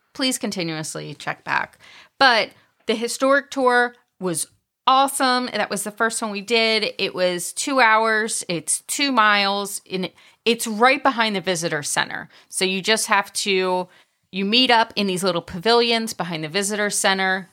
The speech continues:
Make sure you have your ticket. Of, you have to show them your ticket. And then you have to kinda walk down a hill, but it's all paved to the entrance of the cave.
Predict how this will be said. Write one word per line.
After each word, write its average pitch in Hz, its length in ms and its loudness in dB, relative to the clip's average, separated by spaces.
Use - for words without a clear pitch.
Make 165 160 -6
sure - 180 -4
you 175 160 -2
have 160 200 0
your 151 140 -6
ticket. - 440 0
Of, 170 140 -4
you 170 200 -2
have 165 160 2
to 165 60 -12
show 185 220 0
them 180 200 -2
your 160 100 -2
ticket. 240 440 -2
And 202 160 4
then 202 200 4
you 202 120 0
have 214 200 0
to 226 100 -4
kinda 214 280 0
walk 185 340 2
down 185 220 2
a 165 60 0
hill, 196 540 0
but 196 160 2
it's 185 160 0
all 185 180 6
paved 170 640 -8
to 202 160 -2
the 185 120 -2
entrance 185 400 -2
of 160 100 -6
the - 80 -8
cave. - 340 -12